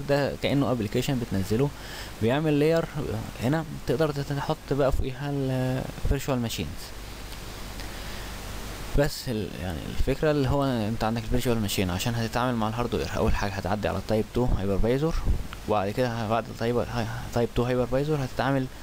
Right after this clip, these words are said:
مع الاوبريتنج سيستم، وبعد الاوبريتنج سيستم هتتعامل مع الهاردوير.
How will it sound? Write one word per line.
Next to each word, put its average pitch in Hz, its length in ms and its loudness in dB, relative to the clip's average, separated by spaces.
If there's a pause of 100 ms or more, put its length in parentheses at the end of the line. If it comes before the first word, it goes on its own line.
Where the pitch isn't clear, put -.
(340)
مع 110 260 4
الاوبريتنج 101 960 2
سيستم، - 280 -8 (640)
وبعد 82 180 2
الاوبريتنج 117 420 2
سيستم 170 320 -2
هتتعامل 139 420 0
مع 120 160 2
الهاردوير. 113 360 0